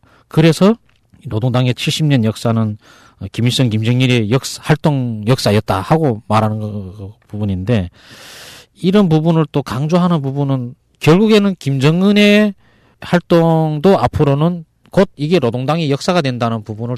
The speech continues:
또 강조하는 부분이어서 결국에는 우상화의 한 부분이다, 결론적으로는. 그리고 또 주민들한테는,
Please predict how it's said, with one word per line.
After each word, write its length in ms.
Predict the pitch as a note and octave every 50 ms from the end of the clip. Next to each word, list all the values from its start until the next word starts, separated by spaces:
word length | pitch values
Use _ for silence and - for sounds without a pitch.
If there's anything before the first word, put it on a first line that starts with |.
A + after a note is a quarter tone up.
| - -
또 240 | B2 A2+ G#2+ G2 - - _ _ -
강조하는 500 | - - A#2 A#2 A2 A#2 A2 G#2+ G#2 F#2+
부분이어서 500 | - G2+ G2 G#2+ G#2 G2+ G#2 G#2 C3 A#2+
결국에는 460 | - - A#2 A2+ A2+ C3 C3 B2+ A#2+ - - - - - - _ _
우상화의 440 | A#2+ G#2+ G#2 A#2 A#2+ B2 B2 A#2+ A2+
한 200 | G2 A2+ A2 G#2
부분이다, 720 | F#2+ A2 G2 G2 G#2+ A2 G#2 - F#2 F2+ F2+ F2+ E2 F2 - _
결론적으로는. 880 | - F#2+ F2 F#2+ F#2 - - G2 F2 F2 E2 E2+ F2 F#2 F#2+ F2+ E2+ E2 _ _ - - - - - - - - _ _ -
그리고 560 | - A#2+ A#2 A2+ G#2+ A2+ A2+ A2+ A2+ A2 - - - - _ _ _ -
또 120 | A2+ G#2+
주민들한테는, 1000 | - - A2+ A#2 C3+ C#3 C3 B2+ A#2+ A2 G#2 G#2 F#2+ G#2 G2+ A2 A#2 A#2 A#2